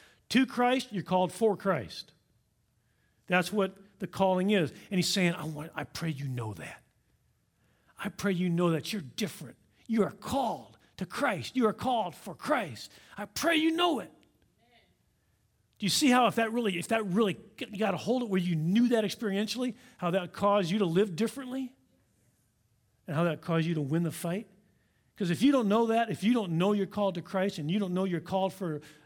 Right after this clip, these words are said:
a mission, if you don't really know that, I mean really know it, then the devil can get you off track so easy.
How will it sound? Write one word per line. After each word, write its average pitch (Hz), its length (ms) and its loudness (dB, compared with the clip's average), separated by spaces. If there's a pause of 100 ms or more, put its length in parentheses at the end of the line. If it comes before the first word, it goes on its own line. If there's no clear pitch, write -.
(180)
a 202 60 -12
mission, 180 420 2
if 147 100 -6
you 226 60 2
don't 214 160 0
really 190 200 2
know 180 260 2
that, 208 180 0
I 165 80 0
mean 143 240 -2
really 233 220 2
know 233 220 -2
it, 254 100 -14 (1000)
then 151 120 -4
the 131 40 -6
devil 214 260 2
can 180 140 -2
get 190 220 -4
you 208 100 0
off 170 120 -2
track 190 280 -6
so - 240 -6
easy. 101 400 -10